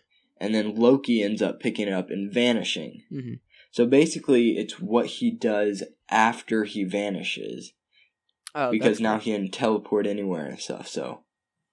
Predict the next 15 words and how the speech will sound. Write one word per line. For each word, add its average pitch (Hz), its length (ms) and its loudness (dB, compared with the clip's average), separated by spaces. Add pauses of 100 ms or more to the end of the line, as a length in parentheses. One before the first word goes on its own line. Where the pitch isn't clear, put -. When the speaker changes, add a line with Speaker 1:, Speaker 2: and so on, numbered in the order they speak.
(120)
Speaker 2:
Yeah, 127 340 4
all 165 240 8
of 240 100 6
those 220 360 6
Speaker 1:
It, 131 140 6
Speaker 2:
shows 151 300 4
Speaker 1:
if - 40 -6 (100)
Speaker 2:
that - 260 -12
you've 143 200 4
named, 131 320 2
I 127 80 6
don't 131 180 2
really 123 200 4
have 120 440 0
anything 117 540 -2